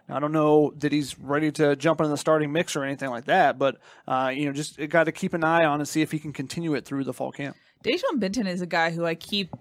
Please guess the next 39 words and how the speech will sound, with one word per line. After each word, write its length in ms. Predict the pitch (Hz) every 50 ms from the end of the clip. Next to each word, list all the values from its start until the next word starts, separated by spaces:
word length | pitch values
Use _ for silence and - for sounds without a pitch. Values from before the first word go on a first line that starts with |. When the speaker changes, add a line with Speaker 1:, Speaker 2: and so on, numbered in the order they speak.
| -
Speaker 2:
just 240 | - 190 180 - -
randomly 460 | - 170 180 185 190 196 190 185 180
in 80 | 175 165
practice 320 | 196 180 156 175 180 - -
putting 220 | - 220 185 185
his 160 | 175 165 151 156
name 220 | 160 165 175 170
down, 160 | 165 156 151
like, 120 | 147 147 196
"Oh, 120 | 285 285
that 100 | 262 302
was 140 | 339 339 302
a 20 |
good 160 | 233 180 -
play, 180 | - 165 151 160
that 60 | 214
was 140 | 269 277 254
a 20 |
good 120 | 220 170 165
play." 220 | - 160 151 156
And 80 | 165 175
that's 200 | 185 196 196 -
kind 160 | - 208 196
of 60 | 190 214
how 180 | 202 180 175
it 100 | 160 165
starts. 420 | - - - 170 165 170 185 - -
They 180 | - 165 175 -
start 280 | - - 185 151 160
to 60 | 220
get 160 | 185 170 139 95
more 160 | 165 170 170
consistent 420 | - 180 156 - 170 160 - 170
in 40 | 151
that 180 | 151 135 147 -
sense. 160 | 170 147 165
So 60 | 170
that's 220 | 160 170 180 -
a, 120 | 185 165